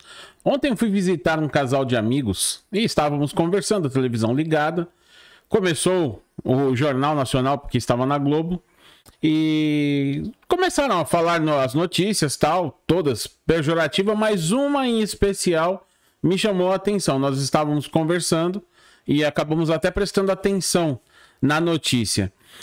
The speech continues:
A notícia dizia o seguinte: "Bolsonaro conversa com o presidente da Turquia e mente sobre a situação econômica do Brasil." Porque Bolsonaro disse ao Erdogan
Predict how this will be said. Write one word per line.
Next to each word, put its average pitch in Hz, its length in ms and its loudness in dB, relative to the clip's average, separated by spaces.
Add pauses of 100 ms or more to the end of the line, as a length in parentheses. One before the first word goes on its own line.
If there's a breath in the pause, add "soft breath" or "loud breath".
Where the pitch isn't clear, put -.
A - 80 0
notícia 233 380 0
dizia 226 300 0
o 214 60 -2
seguinte: 156 680 -2 (420 loud breath)
"Bolsonaro 220 800 0
conversa 185 640 0
com 165 160 0
o 156 80 -2
presidente 165 580 0
da 165 200 0
Turquia 190 680 -2
e 226 100 2
mente 196 540 -2 (360)
sobre 180 280 0
a 170 40 0
situação 175 680 0
econômica 165 600 0
do 160 100 0
Brasil." 120 560 0 (640 loud breath)
Porque 269 200 2
Bolsonaro 196 600 2
disse 147 540 0
ao 117 640 0
Erdogan 143 600 0